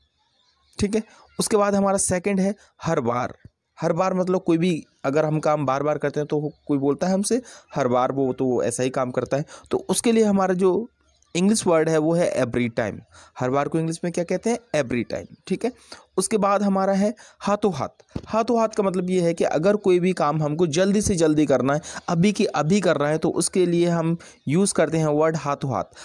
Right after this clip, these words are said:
अब हाथों हाथ का इंग्लिश आपको यूज़ करना है instantly। जी हाँ, आई एन एस टी ए एन टी एल वाई, instantly। instantly मीन्स होता है हाथों हाथ।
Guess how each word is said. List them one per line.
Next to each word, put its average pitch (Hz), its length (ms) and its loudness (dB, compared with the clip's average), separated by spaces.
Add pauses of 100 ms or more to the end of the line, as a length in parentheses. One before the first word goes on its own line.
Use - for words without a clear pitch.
(140)
अब 139 80 -4
हाथों 190 340 0
हाथ 226 220 -2
का 196 60 0
इंग्लिश 180 360 2
आपको - 320 -2
यूज़ 151 240 2
करना 160 220 0
है - 400 -2
instantly। 139 600 0 (520)
जी - 180 0
हाँ, 170 240 0 (320)
आई 175 200 2
एन 165 300 0
एस 156 380 0
टी 190 140 0
ए 165 120 2
एन 143 300 0
टी 180 160 2
एल 139 140 2
वाई, 113 260 0 (100)
instantly। 165 640 -2 (140)
instantly 156 480 -2
मीन्स 170 300 -2
होता 170 160 -2
है 233 180 0
हाथों 170 400 -2
हाथ। 98 100 -2